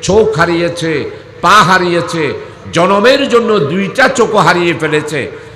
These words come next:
বাইশ বছর, তেইশ বছর, চব্বিশ বছরের আমার ছেলেরা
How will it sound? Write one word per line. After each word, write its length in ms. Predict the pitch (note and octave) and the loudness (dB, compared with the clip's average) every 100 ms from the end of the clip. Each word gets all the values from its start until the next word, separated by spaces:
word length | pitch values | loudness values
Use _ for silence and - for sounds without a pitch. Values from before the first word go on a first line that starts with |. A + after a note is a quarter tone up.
| - - | -10 0
বাইশ 300 | E3+ C#3 D3 | 0 0 0
বছর, 360 | F3 F3 F3+ D#3+ - | 0 0 0 0 -2
তেইশ 240 | E3 D3 D3+ | -2 -2 -4
বছর, 340 | D#3+ D#3+ C#3 A2+ - - - | -4 -4 -6 -8 -14 -16 -8
চব্বিশ 440 | F3 C3+ F3+ C3 A#2+ | -6 -4 -4 -4 -6
বছরের 380 | - F#3+ E3 - - - - | -6 -4 -4 -6 -10 -12 -2
আমার 240 | C#3 D3 C3 | 0 0 -4
ছেলেরা 440 | - D3 A#2+ G#2 | -6 -4 -2 -4